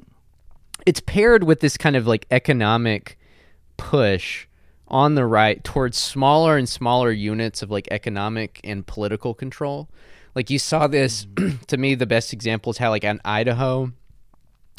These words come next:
um, how in Idaho, they recently passed the law that said you can't leave the state for abortions,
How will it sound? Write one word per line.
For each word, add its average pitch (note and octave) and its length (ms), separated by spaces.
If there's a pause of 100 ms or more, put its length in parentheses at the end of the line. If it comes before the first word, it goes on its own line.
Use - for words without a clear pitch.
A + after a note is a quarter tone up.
(100)
um, G2 420 (1000)
how B2 220
in B2 200
Idaho, B2+ 760 (800)
they G#2+ 280 (200)
recently B2+ 520
passed A2+ 360
the A2+ 80
law G#2 500
that G#2 320
said G#2+ 220
you G#2 100
can't - 400
leave G#2 200
the F2+ 80
state - 540
for G2+ 220
abortions, G2+ 800